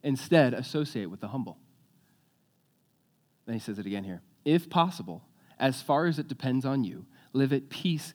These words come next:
with everyone." This is talking about conflict. 'Cause here's the reality. Every family fights.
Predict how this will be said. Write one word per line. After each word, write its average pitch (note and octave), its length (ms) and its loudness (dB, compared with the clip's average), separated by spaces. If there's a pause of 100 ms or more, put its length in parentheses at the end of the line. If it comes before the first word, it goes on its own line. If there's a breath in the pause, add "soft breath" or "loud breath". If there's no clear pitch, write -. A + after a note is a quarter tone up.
(140 soft breath)
with B2 80 -6
everyone." C3+ 220 0
This A#2+ 100 -8
is C3+ 60 -10
talking E3+ 220 -2
about G#2 140 -6
conflict. - 500 -12 (1400 loud breath)
'Cause E3+ 140 0
here's A#3+ 160 8
the F3+ 60 4
reality. C3 440 6 (400)
Every A3+ 400 10
family D3 460 6
fights. - 420 -10